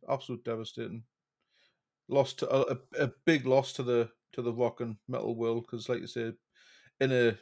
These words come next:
melodic death metal band with Soilwork and obviously, he can do his more melodic stuff with Night Flight Orch-, Orchestra. So, yeah, big loss, big loss.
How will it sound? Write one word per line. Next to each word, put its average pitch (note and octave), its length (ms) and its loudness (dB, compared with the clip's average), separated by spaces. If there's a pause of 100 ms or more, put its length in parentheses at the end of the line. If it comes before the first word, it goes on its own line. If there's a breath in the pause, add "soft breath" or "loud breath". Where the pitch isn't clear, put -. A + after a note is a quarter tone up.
(140)
melodic B2+ 460 4
death C3 240 4
metal A#2+ 220 0
band B2 360 2
with A#2+ 320 -6
Soilwork B2 680 4
and A2+ 180 -6 (520 soft breath)
obviously, A#2+ 340 0
he - 60 -10
can A#2+ 120 -4
do B2 160 0
his A#2 140 -6
more C3 180 2
melodic B2 420 4
stuff - 360 0
with A#2+ 160 -2 (200)
Night B2 200 -2
Flight B2+ 320 -2
Orch-, C3 440 -2
Orchestra. C3+ 540 -2 (1500 soft breath)
So, A2+ 480 -6 (120)
yeah, B2+ 280 2 (200)
big B2+ 200 -2
loss, A#2 340 -2 (240)
big B2+ 180 0
loss. A2 320 -6